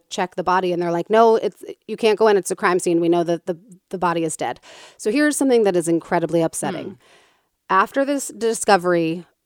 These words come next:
Speaker 1: by Beth, the concierge, of Phoebe's body, not one person, so not Beth, not a paramedic, not a cop, not one person laid a single finger on Phoebe to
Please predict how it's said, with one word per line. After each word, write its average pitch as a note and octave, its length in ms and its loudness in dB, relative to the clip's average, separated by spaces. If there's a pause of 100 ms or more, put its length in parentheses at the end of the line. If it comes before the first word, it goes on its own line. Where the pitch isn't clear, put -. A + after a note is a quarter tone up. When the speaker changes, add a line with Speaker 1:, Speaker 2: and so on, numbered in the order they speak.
(140)
Speaker 1:
by F3+ 160 4
Beth, F#3 400 0
the G#3+ 80 -4
concierge, F3+ 760 0
of F3+ 180 -2
Phoebe's F#3 300 -2
body, D#3+ 460 -4 (260)
not F3 260 -2
one F#3+ 360 2
person, - 540 -6
so F3 160 -2
not F3 260 2
Beth, A3+ 440 0 (600)
not F3+ 140 -2
a E3+ 100 -4
paramedic, F3 560 -2
not E3+ 160 0
a D#3+ 60 -4
cop, G3 420 -2 (300)
not F#3 240 0
one G3 400 2
person E3+ 720 -2 (600)
laid G3 280 2
a F3+ 80 0
single A3+ 480 0
finger F#3 800 0 (360)
on G3 200 2
Phoebe - 480 -4 (720)
to G3+ 160 -2